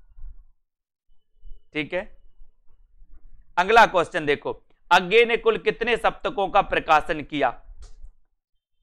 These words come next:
अग्गे ने कुल कितने सप्तकों का प्रकाशन किया?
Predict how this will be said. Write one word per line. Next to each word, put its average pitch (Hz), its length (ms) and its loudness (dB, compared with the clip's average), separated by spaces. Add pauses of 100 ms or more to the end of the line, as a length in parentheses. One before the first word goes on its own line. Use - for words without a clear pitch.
(320)
अग्गे 180 340 4
ने 170 340 -2 (340)
कुल 214 160 2
कितने 214 400 0
सप्तकों 196 520 -2
का 196 120 4
प्रकाशन 165 580 0
किया? 147 260 0